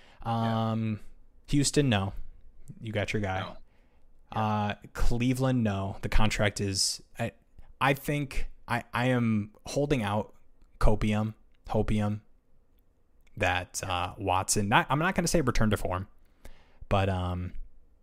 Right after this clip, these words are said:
Speaker 2: he's had moments where he's looked better than he did at the end of last season. Uh, I'm gonna say no, though. The contract is just too
Speaker 1: Yeah, I'll say, I'm gonna, yep, I'm gonna say no as well.
Speaker 2: Uh, Seattle.
Speaker 1: I'm gonna go M, maybe.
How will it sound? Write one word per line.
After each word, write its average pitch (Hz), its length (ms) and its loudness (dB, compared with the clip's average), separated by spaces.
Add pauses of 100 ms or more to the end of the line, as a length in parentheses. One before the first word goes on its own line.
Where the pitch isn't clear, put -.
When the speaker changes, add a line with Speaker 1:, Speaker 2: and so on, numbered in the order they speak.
(180)
Speaker 2:
he's - 440 -2
had 135 220 2
moments 151 680 -2
where 143 120 -8
he's 143 300 -8
looked 151 360 -14 (440)
better 139 540 0 (720)
than 113 120 -6
he 117 80 -2
did 110 160 2
at 107 80 0
the 110 80 0
end 104 100 0
of 104 60 0
last 104 220 0
season. 101 480 -2 (100)
Uh, 107 40 -2
I'm 98 160 -2
gonna 135 120 2
say 123 140 4
no, 98 140 2
though. 101 160 -4
The - 100 -8
contract 104 400 -6
is 107 100 -12
just - 240 -8
too - 180 -8
Speaker 1:
Yeah, 90 140 -10
I'll 87 80 -14
say, 101 220 -14
I'm 101 140 -14
gonna, - 120 -16
yep, 98 300 -16
I'm 92 80 -18
gonna 87 100 -16
say 85 120 -18
no 78 120 -16
as - 160 -14
well. 90 160 -16
Speaker 2:
Uh, 113 420 0
Seattle. 98 480 2 (3000)
Speaker 1:
I'm 117 60 -10
gonna 123 160 -8
go - 60 -10
M, 98 200 -12
maybe. 92 320 -8